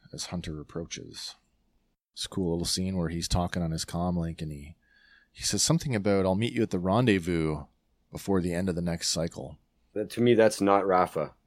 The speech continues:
Speaker 2: uh, or Trace.
Speaker 1: You don't
Speaker 2: To
Speaker 1: think
Speaker 2: me,
Speaker 1: so?
Speaker 2: that's, no, to me, that's Ahsoka or better.
Speaker 1: Yeah.
Speaker 2: Uh, me-, meeting at the rendezvous. Yeah. Um, and I think, uh,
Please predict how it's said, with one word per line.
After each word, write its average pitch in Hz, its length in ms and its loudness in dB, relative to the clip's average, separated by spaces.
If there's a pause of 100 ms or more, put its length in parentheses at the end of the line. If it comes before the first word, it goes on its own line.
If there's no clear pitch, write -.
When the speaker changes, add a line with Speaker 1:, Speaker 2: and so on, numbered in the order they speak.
(440)
Speaker 2:
uh, - 20 -8
or 85 480 -2
Trace. 85 520 -2
Speaker 1:
You 110 80 -2
don't 110 80 4
Speaker 2:
To 104 80 0
Speaker 1:
think 120 100 4
Speaker 2:
me, 165 60 2
Speaker 1:
so? - 100 4
Speaker 2:
that's, - 260 -2 (440)
no, 87 240 0
to - 140 -10
me, 90 80 -2
that's 87 220 -4
Ahsoka 90 460 -4
or 85 140 -4
better. 90 400 0 (280)
Speaker 1:
Yeah. 104 300 4
Speaker 2:
Uh, 78 220 -6 (100)
me-, 101 180 -8 (140)
meeting 98 340 0
at 87 120 -4
the 85 80 -6
rendezvous. 95 880 0 (400)
Yeah. 80 400 0 (260)
Um, 101 260 0 (400)
and 139 200 6
I 131 80 8
think, - 480 2 (340)
uh, 98 300 2